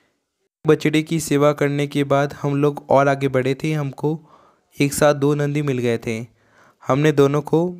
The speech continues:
गाजर की सेवा की और ये बड़े आराम से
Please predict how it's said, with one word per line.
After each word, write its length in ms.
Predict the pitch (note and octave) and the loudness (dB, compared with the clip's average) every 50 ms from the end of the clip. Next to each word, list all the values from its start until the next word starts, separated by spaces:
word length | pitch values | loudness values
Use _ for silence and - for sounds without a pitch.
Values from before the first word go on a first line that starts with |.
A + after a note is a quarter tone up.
| F3 F3+ | -16 -18
गाजर 580 | D#3+ C#3+ C#3+ C#3 C3 C3 C3 C3 C3 C#3+ D3 | -16 -14 -12 -4 0 2 2 2 2 2 0
की 160 | C#3+ - D#3+ | 0 -2 -4
सेवा 320 | D3+ - - D3 C#3 C#3+ C#3 | -4 -2 0 0 2 2 0
की 360 | C#3 - D3 D3 D#3+ E3+ E3 _ _ _ _ - - - - _ _ _ - | -2 -4 -4 -4 -4 -6 -8 _ _ _ _ -20 -20 -20 -20 _ _ _ 0
और 180 | C3 C3+ C#3+ C#3+ | 2 2 4 4
ये 160 | D#3 D#3 D3+ | 2 2 0
बड़े 500 | C#3 C#3 C#3+ D3 D#3+ E3+ F3 E3 - _ - | 2 2 2 2 2 0 0 -2 -4 _ 0
आराम 340 | C3 C3+ C3+ C#3 D3 D3 D3 | 0 2 2 2 2 0 -2
से 380 | C#3+ - - D3 D#3 F3 F#3+ | -6 -4 -2 -2 -2 -2 -2